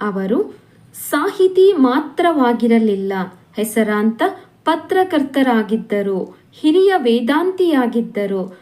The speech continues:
ರಾಜ್ಯಶಾಸ್ತ್ರದಲ್ಲಿ ಆಳವಾದ ತಿಳುವಳಿಕೆಯುಳ್ಳವರಾಗಿದ್ದರು. ಸಾರ್ವಜನಿಕ ಜೀವನಕ್ಕೆ ಸಂಬಂಧಿಸಿದ ಎಲ್ಲಾ ವಿಚಾರಗಳ ಮಂಥನಕ್ಕಾಗಿ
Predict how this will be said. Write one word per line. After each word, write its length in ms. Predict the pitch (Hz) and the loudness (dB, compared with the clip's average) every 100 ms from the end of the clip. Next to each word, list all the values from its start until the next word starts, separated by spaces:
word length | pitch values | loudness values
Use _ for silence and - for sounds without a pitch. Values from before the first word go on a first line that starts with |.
| _ | _
ರಾಜ್ಯಶಾಸ್ತ್ರದಲ್ಲಿ 1500 | 220 247 311 - 403 392 285 247 - 247 240 208 196 220 320 - - - 220 | -4 -2 -4 -4 -4 -2 -2 -4 -6 -4 -4 -2 -4 -4 -4 -6 -14 -4 -2
ಆಳವಾದ 640 | 277 370 370 254 196 185 247 - - _ | 0 0 0 -2 -2 -4 -6 -6 -16 _
ತಿಳುವಳಿಕೆಯುಳ್ಳವರಾಗಿದ್ದರು. 2000 | - 294 359 381 359 359 339 277 254 320 339 311 277 240 220 196 214 202 196 185 - - _ | -4 0 0 0 -2 0 0 2 2 0 0 0 0 0 -2 -6 -4 -4 -4 -6 -10 -20 _
ಸಾರ್ವಜನಿಕ 840 | - 262 320 339 370 359 339 330 311 | -6 -4 -2 -4 -4 -2 -4 -2 -4
ಜೀವನಕ್ಕೆ 760 | 233 254 269 262 226 202 - 294 381 - _ - | 0 0 2 0 -2 -4 -8 -8 -8 -16 _ -4
ಸಂಬಂಧಿಸಿದ 840 | 269 302 339 349 294 - 196 202 320 - _ | -2 -2 -2 -4 -4 -4 -6 -4 -8 -10 _
ಎಲ್ಲಾ 420 | 208 240 262 349 415 | -4 -2 0 0 -2
ವಿಚಾರಗಳ 800 | 320 - 269 247 220 196 190 233 330 - - | -2 -4 -2 -2 -2 -4 -4 -6 -8 -16 -4
ಮಂಥನಕ್ಕಾಗಿ 1160 | 240 269 370 349 349 320 294 - 226 190 190 | -2 -2 -6 -6 -6 -6 -8 -6 -6 -4 -6